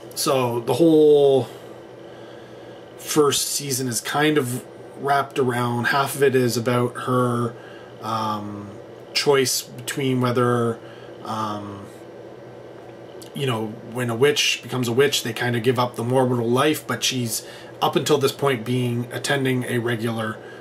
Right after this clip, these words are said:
school. So she has regular friends who aren't witches.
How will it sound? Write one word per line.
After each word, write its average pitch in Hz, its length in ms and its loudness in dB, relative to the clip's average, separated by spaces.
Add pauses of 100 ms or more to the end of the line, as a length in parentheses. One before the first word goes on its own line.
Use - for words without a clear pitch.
(1160)
school. - 440 2 (340)
So - 140 -6
she 127 160 0
has 120 200 0
regular 110 440 -4
friends 143 360 0
who 110 140 -4
aren't 135 240 0
witches. - 500 0